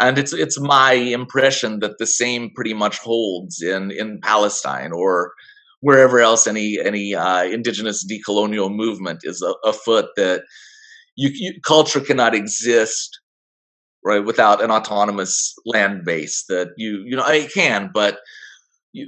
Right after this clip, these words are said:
you need an autonomous land base for the national community to survive and, and, and thrive. It's kind of a,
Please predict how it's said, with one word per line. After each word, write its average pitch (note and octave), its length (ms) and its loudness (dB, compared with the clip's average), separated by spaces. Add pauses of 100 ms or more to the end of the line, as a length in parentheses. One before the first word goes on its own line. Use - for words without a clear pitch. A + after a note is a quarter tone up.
you E3 600 -6
need E3 380 -2
an D3+ 60 4
autonomous B2+ 540 2
land A#2+ 300 0
base G#2+ 280 0
for A2+ 500 2
the A2+ 80 2
national A2 540 -2
community A2 680 -8
to G#2 300 -6
survive G2 800 -2
and, F2 280 -10
and, G#2 160 -6
and G2 260 -8
thrive. F#2+ 440 2
It's G2 120 -8
kind A2 300 -2
of F#2+ 160 -4
a, F2+ 260 0